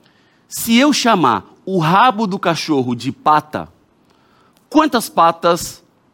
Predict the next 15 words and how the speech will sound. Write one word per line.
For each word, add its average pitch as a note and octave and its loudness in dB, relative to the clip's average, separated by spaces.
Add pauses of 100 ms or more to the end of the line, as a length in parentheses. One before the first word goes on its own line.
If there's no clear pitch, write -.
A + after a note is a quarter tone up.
(220)
o E3 -4
cachorro E3 2
tem?" B2+ 0 (1300)
Aí A2+ 0
a A2+ 0
netinha A2+ -6
falou A2 -10
assim: G#2 -6 (160)
"Bom, F#2 -12 (680)
se - -18
chamar G#2 -2 (460)
o B2+ -6
rabo F2 -8 (220)
de F2 -18
pata, C3+ -2